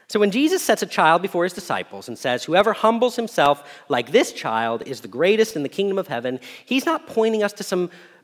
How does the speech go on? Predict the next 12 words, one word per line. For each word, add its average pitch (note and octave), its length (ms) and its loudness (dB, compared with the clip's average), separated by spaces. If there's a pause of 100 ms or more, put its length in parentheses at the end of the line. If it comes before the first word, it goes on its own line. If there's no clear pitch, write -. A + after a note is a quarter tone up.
(200)
childish, F#3+ 640 0
immature F3+ 420 -2
way C3+ 160 -2
of G#2 100 -6
thinking. A3 540 2
He's C#3+ 160 -6
not A2+ 180 -2
telling D3+ 280 -2
us C3 100 -6
to - 80 -10
be B2+ 140 -8
naive. A3 760 -2